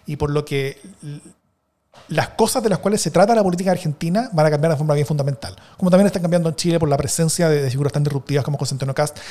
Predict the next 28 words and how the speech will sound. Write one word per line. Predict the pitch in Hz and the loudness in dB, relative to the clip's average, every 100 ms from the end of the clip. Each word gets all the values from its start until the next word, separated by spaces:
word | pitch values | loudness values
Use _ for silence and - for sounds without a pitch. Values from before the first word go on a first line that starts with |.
| - | -10
que | - | -2
no | 156 | 0
es | 151 | 0
lo | 165 | 0
mismo | 160 151 | 0 0
que | 139 | -2
Milei, | 147 135 151 | -2 -2 -2
es | 139 | -2
distinto. | 117 147 113 160 202 - | -4 -6 -6 -6 -6 -8
Cast | - 123 - - | -6 -4 -6 -10
no | 123 | -8
es | 123 - | -6 -4
tan | 143 127 | -4 -4
demente, | 131 127 113 | -4 -4 -4
no | 127 | -6
es | 113 | -4
tan | 135 113 | -6 -4
loco. | 113 113 143 - - - - - | -6 -4 -8 -8 -20 -20 -20 -10
Eh, | 135 120 113 107 101 - _ _ _ _ _ | -6 -4 -6 -8 -10 -14 _ _ _ _ _
eh, | 110 | -8
por | 110 131 | -4 0
lo | |
mismo | 143 147 | 2 2
tal | 135 | 0
vez | 127 131 - _ - | 0 -4 -6 _ -2
es | 131 | 0
más | 139 | 2
peligroso, | 127 123 165 - | -2 -4 -4 -2